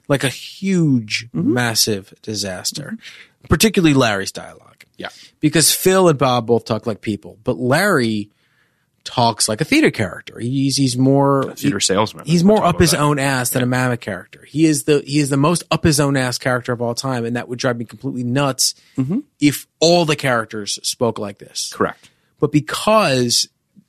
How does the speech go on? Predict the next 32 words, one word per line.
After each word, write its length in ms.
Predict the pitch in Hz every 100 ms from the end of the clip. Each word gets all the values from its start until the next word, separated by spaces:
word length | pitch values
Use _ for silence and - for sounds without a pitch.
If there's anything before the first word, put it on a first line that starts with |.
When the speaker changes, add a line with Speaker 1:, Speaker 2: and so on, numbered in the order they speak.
| _
Speaker 1:
Phil 520 | - - 165 165 156 135
and 160 | 131
Bob 280 | 127 135 131
are 160 | 123 120
grounded 480 | 120 123 127 120 113
in 120 | 113
the, 280 | 110 113 - _
in 140 | -
the 80 | 117
ways 280 | 113 117 113
they 120 | 117
weren't, 540 | 127 185 127 120 - _
Speaker 2:
Mm-hmm. 300 | 113 107 143 226
Speaker 1:
the 120 | 151
heightened 420 | 123 - 147 127 131
nature 300 | 135 127 120
of 40 |
Larry's 240 | 120 117
character 400 | - 120 113 113
worked 280 | 107 107 104
really 160 | 110 104
well 220 | 110 120
for 140 | -
me. 220 | 104 107 95
And, 240 | 117 127
you 80 | 147
know, 100 | 131
Spacey 560 | 120 - 104 110 127 120
obviously 440 | 104 101 113 120
did 160 | 104 98
a 40 |
really 400 | 98 98 98 95